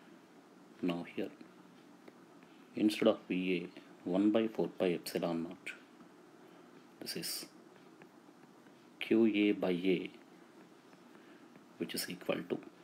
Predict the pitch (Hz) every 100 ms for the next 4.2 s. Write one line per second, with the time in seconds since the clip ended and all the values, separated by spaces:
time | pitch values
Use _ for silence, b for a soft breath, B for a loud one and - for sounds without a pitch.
0 | - - - - - - - - - -
1 | - - - - - - - - - -
2 | - - 95 107 110 107 - 98 87 92
3 | 90 87 - 87 87 85 87 87 - 95
4 | - -